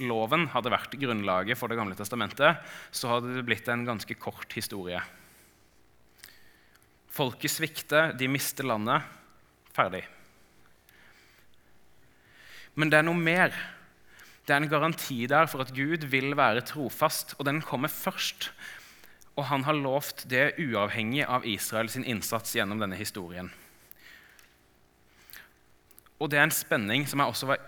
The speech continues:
inne på i går. Hosea og de andre profetene, de tar tak i denne spenningen. Hosea sier, "Dette folket er ikke lenger Guds folk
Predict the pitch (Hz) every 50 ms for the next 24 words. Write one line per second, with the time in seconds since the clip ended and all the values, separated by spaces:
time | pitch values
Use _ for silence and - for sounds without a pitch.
0 | 151 131 110 104 95 - 113 117 117 110 98 98 98 - - 156 151 - - -
1 | 147 117 117 127 151 180 175 - - 135 135 127 - 143 113 98 101 - 135 135
2 | - 113 101 - - - 147 151 139 135 127 - - 147 - - - - 143 156
3 | 180 - - - - - 127 127 135 123 120 117 107 113 104 - - 127 110 98
4 | 92 87 92 95 90 - - - - - - - - - - - - - - -
5 | - - - - - - - _ _ _ - - - - - - - _ - -
6 | - - - - - - - - - _ _ _ _ _ _ _ _ _ _ _
7 | _ _ _ _ - - 156 - - 151 135 131 143 139 - - 139 113 117 120
8 | - - - - - 156 - - 127 110 101 - - 135 110 - - 143 135 117
9 | 95 104 117 120 113 123 123 - - - - - 156 156 147 - - - -